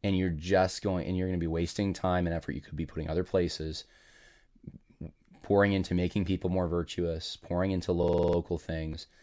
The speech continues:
because, uh, you have a commitment to the, just the, if we can just get the representative process working, then it's going to correct itself. And the confidence is in the people. Just be very careful of that. Be very careful of having confidence in people. If they're a virtuous people, then you can have some confidence in them.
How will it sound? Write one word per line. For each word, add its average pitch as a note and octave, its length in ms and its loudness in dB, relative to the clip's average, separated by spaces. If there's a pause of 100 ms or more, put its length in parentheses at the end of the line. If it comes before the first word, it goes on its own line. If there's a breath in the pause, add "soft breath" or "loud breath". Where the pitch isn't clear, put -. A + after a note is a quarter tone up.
(500 soft breath)
because, - 760 4 (600)
uh, D2+ 140 -4 (160)
you E2+ 420 0
have F2 200 0
a F2 60 0
commitment F2 540 -2
to F2+ 200 -2
the, D#2 100 -6
just E2+ 240 -4
the, D#2+ 200 -2
if E2+ 120 -4
we F2+ 100 -2
can E2 200 -4
just A2+ 360 4
get - 140 -2
the - 80 -6
representative F#2 640 0
process E2+ 480 -2
working, F2 480 0
then D#2+ 120 -4
it's D2+ 160 -8
going E2+ 320 -2
to D#2 320 -4 (460 soft breath)
correct F2+ 380 2
itself. - 400 -6
And D#2+ 220 -2
the D#2 60 -4
confidence F#2 540 0
is D#2+ 120 -6
in D#2+ 80 -4
the C#2 60 -8
people. - 520 -6
Just - 140 -18
be F2+ 140 0
very G#2 180 2
careful - 400 -8
of - 80 -14
that. - 340 -12
Be F2 100 -6
very G2+ 360 0
careful F#2+ 460 2
of D2+ 100 -6
having D#2+ 260 -4
confidence D#2 500 -6
in D#2 60 -6
people. D#2+ 280 0
If - 80 -6
they're B2 160 6
a A#2+ 40 8
virtuous C#3 400 4
people, A2+ 320 2
then G#2 120 4
you G#2 60 0
can A#2+ 120 2
have A#2 140 -6
some A2+ 120 -2
confidence A#2+ 540 2
in - 80 -6
them. - 160 -14